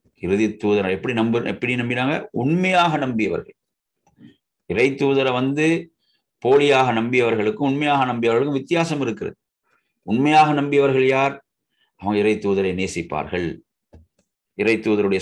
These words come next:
சுன்னாவை, ந-, வழிமுறைகளை நேசிப்பார்கள், அந்த வழிமுறையை தங்களுடைய வாழ்வியலை செயல்படுத்துவதை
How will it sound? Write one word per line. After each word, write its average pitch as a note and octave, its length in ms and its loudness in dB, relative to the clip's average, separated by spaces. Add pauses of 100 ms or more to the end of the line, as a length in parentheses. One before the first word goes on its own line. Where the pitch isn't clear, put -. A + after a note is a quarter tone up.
சுன்னாவை, G#2+ 560 -2 (180)
ந-, - 100 -16 (220)
வழிமுறைகளை G#2 680 0
நேசிப்பார்கள், E2+ 840 -6 (640)
அந்த G2 160 -2
வழிமுறையை A#2 440 2
தங்களுடைய G#2+ 360 0
வாழ்வியலை G#2+ 560 2
செயல்படுத்துவதை G2+ 800 -2